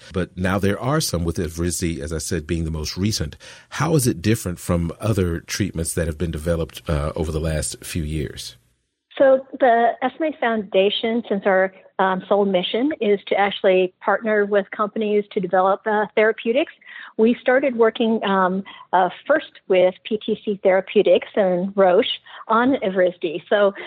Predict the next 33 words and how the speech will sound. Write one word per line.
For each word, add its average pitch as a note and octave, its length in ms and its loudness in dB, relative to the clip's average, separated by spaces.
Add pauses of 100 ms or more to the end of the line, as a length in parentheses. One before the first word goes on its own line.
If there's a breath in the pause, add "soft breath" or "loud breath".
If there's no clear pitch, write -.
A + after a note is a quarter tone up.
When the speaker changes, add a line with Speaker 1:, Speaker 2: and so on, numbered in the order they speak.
(140)
Speaker 2:
uh, F#3+ 240 4 (100)
oddly A#3 300 4
enough, G#3 280 0
even G#3+ 300 -2
though G3 120 4
it's F#3 120 0
the G3 120 -2
last E3+ 440 -2
of C#4+ 80 -2
the G#3 80 2 (100)
three F#3+ 180 4
drugs F#3 420 0
that F#3+ 100 2
have F#3 180 0
been F#3+ 120 2
approved F3+ 460 2
to - 40 -14
be F#3 160 4
approved, G3+ 560 0 (320 soft breath)
it G#3+ 160 4
was, G#3 220 4 (120)
um, G3 460 2
the G3 140 -4 (200)
first, G#3+ 460 2
uh, G3 160 0 (100)
drug G3+ 360 0
program, A3 720 0
um, G3+ 320 -4
at F#3+ 160 -2
a G3+ 80 -6 (100)
pharma G#3 200 0
or G3+ 100 2
biotech F#3+ 480 -2